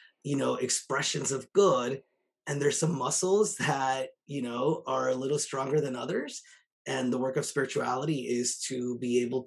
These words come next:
to, uh, practice enough so that all of us are really, like, all of our faith muscles, all of our, um, spiritual muscles, um, at a point where they're really supporting me in life. And so,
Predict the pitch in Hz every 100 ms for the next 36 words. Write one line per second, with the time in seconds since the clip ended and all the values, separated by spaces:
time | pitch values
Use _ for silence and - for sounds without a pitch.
0 | - 139 123 123 123 - - - 147 131
1 | 127 - - 196 - 156 - 127 113 101
2 | - - 131 127 127 - _ _ - 170
3 | 185 117 113 104 - - - 127 127 127
4 | 127 123 120 127 160 185 151 127 127 -
5 | _ - 170 170 147 117 - 123 135 147
6 | 139 135 131 131 - _ - 127 123 120
7 | 117 113 120 120 - - - 165 165 160
8 | 147 139 139 156 160 - 113 113 131 -
9 | - - _ - 131 127 120 - 139 127
10 | 120 - 139 123 120 117 - 123 123 123
11 | 131 123 120 - 123 127 113 117 113 117
12 | 117 - - 135